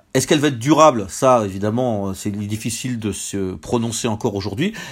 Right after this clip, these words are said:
Et je rappelle quand même, pour, juste pour finir sur ce que l'on a vu la semaine dernière, que par rapport aux États-Unis, nous sommes quand même aux antipodes. Aux États-Unis, le nombre de chômeurs a augmenté de plus de dix millions en trois semaines. Donc, euh,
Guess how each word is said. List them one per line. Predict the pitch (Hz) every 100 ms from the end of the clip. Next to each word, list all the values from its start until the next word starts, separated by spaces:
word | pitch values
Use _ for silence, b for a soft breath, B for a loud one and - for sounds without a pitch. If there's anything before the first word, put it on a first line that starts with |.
| B
Et | 110
je | 127
rappelle | 123 - 143
quand | - 131
même, | 143 131 110 -
pour, | 110 104
juste | 101 147 -
pour | 131
finir | - 123 131 -
sur | - -
ce |
que | - 110
l'on | 107
a | 104
vu | 113
la | 107
semaine | - 107 101
dernière, | 95 131 180 127 B B B
que | 113
par | 117
rapport | 120 120 123
aux | 117
États-Unis, | 117 117 104 117 131
nous | 117
sommes | 110 101
quand | 120
même | 117
aux | 101 95
antipodes. | 107 - 107 170 147
Aux |
États-Unis, | 110 107 107 104 147
le | 127
nombre | 113 123
de | 110
chômeurs | - 113 143 180 143
a | 117 120
augmenté | 113 120 117 180
de | 135
plus | 113 - 160
de |
dix | 117 110 151
millions | 156 156 160 175 -
en | 113
trois | - 120
semaines. | 113 95 95 - -
Donc, | 104
euh, | -